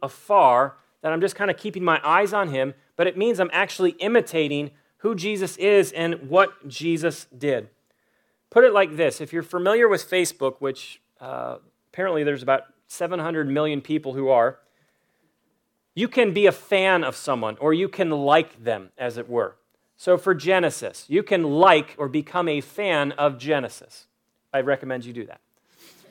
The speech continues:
But I feel like there are too many Christians who are a fan of Jesus, but they're not following him. They'd click the button of, "I like Jesus.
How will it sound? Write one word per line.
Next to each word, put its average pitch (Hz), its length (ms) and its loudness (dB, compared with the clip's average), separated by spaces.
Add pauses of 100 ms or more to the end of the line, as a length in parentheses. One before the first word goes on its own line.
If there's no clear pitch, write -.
(1400)
But 170 120 4
I 190 100 8
feel 254 280 4
like 214 200 8
there 196 160 6
are 180 60 4
too 196 220 -6
many 233 240 2
Christians 175 800 0
who 185 120 0
are 170 180 4
a 165 100 0
fan 202 500 -2
of 151 160 -4
Jesus, 139 400 -2
but 139 220 -4
they're 143 100 -4
not 151 180 -2
following 123 440 -4
him. 98 100 -20 (960)
They'd 156 200 -4
click 233 240 2
the 226 100 4
button 185 320 6
of, 170 240 4
"I 208 100 6
like 214 340 8
Jesus. 143 640 -4